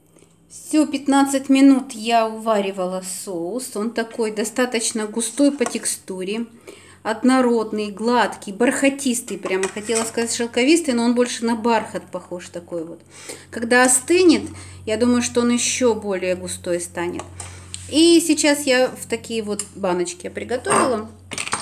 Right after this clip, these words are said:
Перелью, закру-, закрою крышками, накрою теплым каким-то полотенечком, постоит,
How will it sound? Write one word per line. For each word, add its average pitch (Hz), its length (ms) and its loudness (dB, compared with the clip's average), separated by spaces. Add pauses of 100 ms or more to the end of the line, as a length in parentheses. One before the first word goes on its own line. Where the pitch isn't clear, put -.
(400)
Перелью, 269 640 -2 (580)
закру-, 226 440 0 (400)
закрою 226 460 -2
крышками, 339 540 4
накрою 277 680 6
теплым 208 500 -2
каким-то 208 420 -6
полотенечком, 294 800 0
постоит, 294 580 -2